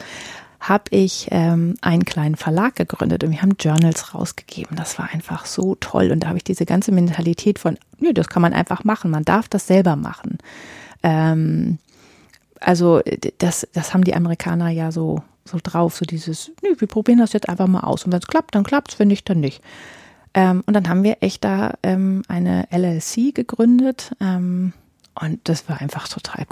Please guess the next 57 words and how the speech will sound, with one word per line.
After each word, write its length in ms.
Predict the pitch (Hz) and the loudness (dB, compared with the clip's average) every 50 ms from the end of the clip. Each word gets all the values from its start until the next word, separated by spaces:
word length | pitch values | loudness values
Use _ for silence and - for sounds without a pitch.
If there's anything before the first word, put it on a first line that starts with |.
| - | -2
cool. 180 | - 165 156 - | 0 2 2 2
Also 220 | - - 175 160 | 0 0 -2 -2
da 160 | 160 - - 156 | -2 -2 -2 -2
haben 140 | 156 156 | -2 -2
wir 180 | 165 - - - | -2 -4 -4 -4
so, 240 | 175 170 - 170 - - _ _ _ _ _ _ | -2 -4 -4 -4 -6 -10 _ _ _ _ _ _
keine 320 | - - - - - 202 - | -20 -18 -16 -12 -10 -8 -8
Ahnung, 140 | 170 170 - - _ _ | -8 -10 -12 -16 _ _
acht, 360 | - 165 170 - - - - | -4 -4 -4 -6 -8 -6 -2
neun 420 | 180 170 170 180 180 180 180 190 185 - | 0 2 2 4 2 2 0 -2 -4 -4
so, 120 | - 175 | -4 -4
so 140 | 170 - 160 | -2 -4 -4
Journals, 420 | - - 196 202 214 214 196 - | -2 2 2 4 4 4 2 0
geführte 320 | - - - 202 185 - 175 | -4 -4 -2 -2 -2 0 -2
Journals 440 | 170 190 190 202 202 196 - - | 0 0 2 2 2 0 0 -2
rausgegeben, 440 | 190 185 - - 185 185 180 180 175 | -2 -2 0 -2 -2 0 0 0 0
also 160 | 190 180 165 | 0 -2 0
wo 80 | 165 170 | 0 0
mal 100 | 175 170 | 0 0
so 100 | - 160 | 0 -2
Fragen 420 | - - - 233 233 233 233 208 | -2 0 2 2 2 4 2 2
drinstehen 400 | - 196 185 185 - - - 180 | 2 2 0 0 0 0 0 0
und 80 | 185 180 | 2 2
dann 100 | - - | 0 -2
kann 140 | - - - | -4 -6 -6
man 120 | - - | -4 -4
dazu, 320 | - - - - - - - - - - - - - - - - - - - | -6 -8 -8 -8 -8 -8 -8 -10 -20 -20 -20 -20 -20 -20 -20 -20 -14 -6 -2
ähm, 240 | 190 185 180 180 180 | 0 0 0 0 0
schreiben 540 | - - - - 175 180 185 190 190 185 190 | -2 -4 -2 0 2 4 4 6 4 4 2
und 180 | - 175 165 175 | 2 0 0 0
das, 240 | 170 - - - | 0 -2 -2 -2
ähm, 300 | - 160 - - 175 175 - - - _ - - - _ _ _ _ - | -2 -2 0 -2 -2 -6 -6 -10 -14 _ -14 -14 -14 _ _ _ _ -6
kam 180 | - 160 165 | 0 2 4
natürlich, 300 | 165 151 - - - - | 4 2 2 0 -2 0
passt 200 | - 175 - - | 0 0 0 2
auch 60 | 165 | 0
mit 120 | 170 170 - | 0 2 0
der 80 | 175 | -2
Coaching-Ausbildung 840 | - - - 170 - - 175 160 - 156 160 - - 175 170 165 160 - | 0 0 0 0 2 2 0 0 0 -2 -2 0 2 2 2 2 0 -2
gut 160 | - 170 - | -2 -4 -4
zusammen, 420 | - 180 170 165 156 160 151 - - | -4 -2 0 0 0 0 0 -2 -4
weil 120 | - - | -4 -6
da, 260 | - - - - - - | -6 -6 -6 -6 -6 -4
auch 220 | - - 156 - | -4 -4 -4 -4
da 180 | - 147 156 160 | -2 0 0 2
muss 180 | 165 170 - | 0 0 0
man 100 | 170 147 | -2 0
immer 200 | 175 175 160 - | 0 0 0 0
reflektieren 600 | 165 - - - - _ - - 190 175 165 165 | -2 -4 -4 -6 -8 _ -2 2 2 4 4 2
und 140 | 170 170 - | 0 -4 -6
schreiben 420 | - - - 147 160 160 170 175 | -6 -6 -4 -2 0 0 0 0
und 160 | 156 160 156 - | 0 -2 -2 0
Journaling 520 | - 156 156 175 175 160 156 156 165 160 | 2 4 4 4 4 2 2 0 0 0
machen 320 | 160 160 156 - 190 180 175 | 0 -2 -4 -4 -4 -6 -4
und 120 | - - | -6 -6
so 100 | - 170 | -6 -6
weiter. 300 | 170 160 170 - 208 214 | -4 -2 -2 0 -2 -2